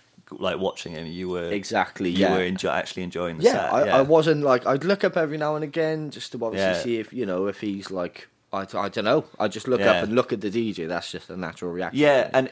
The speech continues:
Speaker 1: that, that's an, it's an interesting, I mean, I'll, I'll get, I'll get to that in a second, but for, for me, like, it's fifty fifty for me. For gigs, I, fifty percent of the time, I'll go and watch a band
Speaker 2: Yeah.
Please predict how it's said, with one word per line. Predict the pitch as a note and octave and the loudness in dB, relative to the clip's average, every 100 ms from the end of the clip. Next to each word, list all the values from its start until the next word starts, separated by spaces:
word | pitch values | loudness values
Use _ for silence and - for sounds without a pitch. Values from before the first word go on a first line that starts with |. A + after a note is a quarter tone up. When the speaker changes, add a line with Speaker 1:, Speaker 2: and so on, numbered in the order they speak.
| - | -2
Speaker 1:
that, | - D3+ - - | 2 2 2 2
that's | C3+ - | 2 0
an, | D#3 D3 | -6 -6
it's | F#2 - | -10 -8
an | A2 | -8
interesting, | E2+ E2 - D2+ | -8 -10 -12 -4
I | G#2 | -2
mean, | A2 G#2+ | 0 0
I'll, | G#2+ G2+ | 0 0
I'll | G#2+ | -4
get, | - A2+ | -4 -2
I'll | G2 | -2
get | - F#2+ | -4 -6
to | - | -6
that | E2+ | -6
in | |
a | F2+ | -6
second, | G2 - F#2 | -10 -10 -4
but | E2+ - _ _ | -4 -4 _ _
for, | - - G2 | -8 -4 -4
for | - G#2+ | -6 -6
me, | G#2+ G#2+ | -2 0
like, | G2 F#2+ - _ _ - _ _ _ | 2 0 -2 _ _ -20 _ _ _
it's | A2 - | -4 0
fifty | - B2 G2 | 0 0 -2
fifty | - A2 - D2+ | -2 -2 -4 -12
for | - | -12
me. | D#2+ C#2+ D2 - | -12 -12 -14 -16
For | - G2+ | -6 -4
gigs, | F#2 G#2 D#2 - - - | -2 -2 -2 -6 -12 -2
I, | G2+ F#2+ F2 - _ | 0 0 -2 -8 _
fifty | - A#2+ - A#2 | -4 -2 -2 -8
percent | - F2+ | -8 -8
of | D2+ | -8
the | - | -6
time, | F#2 E2 | -4 -4
I'll | F#2 | -4
go | F#2 F#2 | -2 -4
and | F2 F2+ | -4 -4
watch | F#2+ - | -6 -6
a | F2 | -6
band | E2+ D#2+ D2+ E2 - - | -6 -6 -10 -18 -20 -18
Speaker 2:
Yeah. | C#2+ | -18